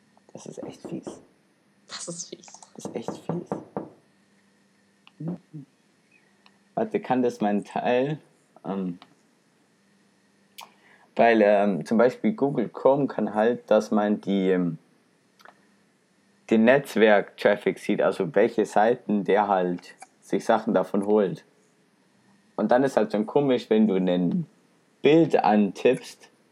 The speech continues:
Speaker 1: und dann plötzlich der nicht sich, sich eine M P drei Datei holt. So, hm.
Speaker 2: Hm.
Speaker 1: Ha, da kann irgendwas nicht stimmen. Da brauche ich das hier. Gibt's das hier nicht?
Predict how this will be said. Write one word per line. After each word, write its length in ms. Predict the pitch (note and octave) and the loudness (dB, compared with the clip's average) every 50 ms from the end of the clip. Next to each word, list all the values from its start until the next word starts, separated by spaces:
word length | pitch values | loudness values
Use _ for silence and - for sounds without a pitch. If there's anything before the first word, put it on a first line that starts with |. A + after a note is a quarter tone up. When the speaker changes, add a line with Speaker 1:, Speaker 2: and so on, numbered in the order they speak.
| - - _ _ | -20 -20 _ _
Speaker 1:
und 140 | - G2+ F2+ | -2 0 2
dann 180 | G#2+ A#2 A2+ A2 | 2 2 2 2
plötzlich 580 | A#2+ A2+ A#2+ A2+ - - - G#2+ A2+ A2 - | 4 4 4 4 2 0 2 2 2 2 4
der 220 | - A2+ A2 A2 A2 | 4 4 6 6 6
nicht 280 | A2 G#2+ G#2 A2 A2 | 6 6 4 2 0
sich, 300 | - G2 G#2+ A2+ A2 - | 0 2 2 0 0 0
sich 220 | - - A#2 A2 - | 0 2 2 2 2
eine 120 | G#2 D#2 | 2 2
M 120 | F#2+ G#2+ | 2 2
P 100 | G#2+ A2 | 2 0
drei 240 | A2 - F#2 G#2+ A#2+ | 2 4 6 6 6
Datei 380 | A2 G2+ F#2 - - G2 F#2 F#2+ | 6 4 2 2 2 2 4 4
holt. 280 | F#2+ F#2 F2 F2 E2+ | 4 4 2 2 0
So, 240 | - G2+ F#2+ F2+ E2+ | 2 2 0 2 2
hm. 640 | A#2 A#2 A#2 A2 G#2 G2 F#2+ F#2 F2+ E2+ E2+ E2 E2 - _ _ _ _ _ _ _ _ _ _ - - _ _ _ _ _ _ | 2 2 4 4 4 2 2 0 0 0 -2 -2 -6 -8 _ _ _ _ _ _ _ _ _ _ -20 -20 _ _ _ _ _ _
Speaker 2:
Hm. 540 | - F4+ G4+ F4+ D4 B3+ G#3+ G3+ F#3+ - - - _ _ _ _ _ - | -4 -2 -2 0 0 -2 -2 -4 -6 -8 -10 -14 _ _ _ _ _ 2
Speaker 1:
Ha, 260 | - D#3+ D3+ C#3 B2+ | 4 4 6 6 4
da 280 | A2+ - C3 C#3 C#3+ D3 | 4 6 6 6 6 4
kann 220 | - - C3+ B2 | 2 0 0 0
irgendwas 320 | G2+ B2 B2 A2 A#2+ - - | 2 0 2 0 0 -2 -2
nicht 120 | A#2+ A2 | -6 -4
stimmen. 460 | - - G#2+ G2 F2+ E2 - E3 D3 - - _ _ _ _ | 0 2 2 2 2 0 -2 -4 -6 -8 -14 _ _ _ _
Da 80 | - G#3+ | -4 -2
brauche 260 | - - A#3+ C4 - | 2 2 4 4 4
ich 80 | - | 4
das 200 | - - F#3 - | 2 0 -4 -2
hier. 280 | - - - - - D#3+ - _ _ _ _ - - _ _ _ _ _ _ _ _ _ - _ _ _ _ _ _ _ _ _ _ | -4 -4 -6 -4 -6 -10 -16 _ _ _ _ -20 -20 _ _ _ _ _ _ _ _ _ -20 _ _ _ _ _ _ _ _ _ _
Gibt's 220 | - - - - - | -8 -8 -6 -2 -2
das 100 | A3 A3 | -2 0
hier 160 | - G2+ - | 0 0 0
nicht? 380 | F2+ G2 G#2+ - A3 - - | 2 0 0 0 -2 -6 -14